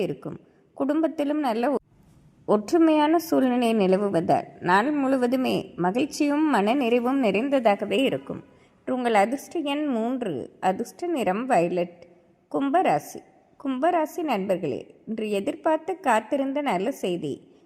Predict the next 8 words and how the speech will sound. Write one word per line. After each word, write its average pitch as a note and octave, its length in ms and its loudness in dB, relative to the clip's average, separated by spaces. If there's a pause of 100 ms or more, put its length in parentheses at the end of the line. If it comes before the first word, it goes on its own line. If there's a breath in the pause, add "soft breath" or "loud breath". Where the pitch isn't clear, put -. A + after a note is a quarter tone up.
(120 soft breath)
வீடு D#4+ 340 0
தேடி D4+ 300 0
வரும் B3 360 0
நாளாக G3 360 0
இருக்கும். - 460 -6 (360 soft breath)
இன்று A#3+ 180 -4
பல A3 260 2
நாள் D#4 280 -2